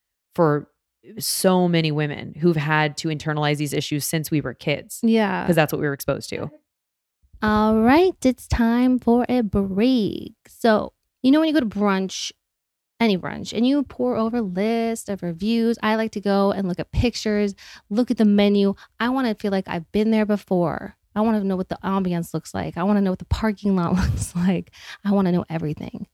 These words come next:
Speaker 2: I wanna feel like I've, you know, been there a million times. Well, why would you not do the same thing when you're booking a doctor's appointment, right? With ZocDoc, you can see real patient reviews to find the right doctor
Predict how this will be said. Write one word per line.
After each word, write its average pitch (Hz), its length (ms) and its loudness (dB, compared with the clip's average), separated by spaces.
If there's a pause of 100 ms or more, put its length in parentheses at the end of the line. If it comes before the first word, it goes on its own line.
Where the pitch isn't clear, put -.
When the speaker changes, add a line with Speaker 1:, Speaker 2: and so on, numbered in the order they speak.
(540)
Speaker 2:
I 190 60 -2
wanna 185 120 2
feel 175 200 -4
like 170 180 -4
I've, 170 200 -4 (220)
you 214 140 -2
know, 160 100 -2
been 190 220 0
there 190 120 2
a 175 40 0
million 240 580 8
times. - 720 -6 (420)
Well, 247 280 6
why 196 280 4
would 285 160 4
you 294 100 2
not 285 160 2
do 262 100 4
the 254 140 4
same 226 320 6
thing 190 420 2 (260)
when 196 120 2
you're 190 100 4
booking 185 280 0
a 220 40 2
doctor's 247 360 2
appointment, - 640 -6 (360)
right? 220 280 0 (320)
With 208 120 4
ZocDoc, 214 580 2
you 220 100 2
can 254 120 4
see 214 180 0
real 208 480 4 (320)
patient 226 440 -2
reviews 214 720 0 (640)
to 202 100 -6
find 220 360 -2
the 226 40 2
right 220 200 0
doctor 185 380 -2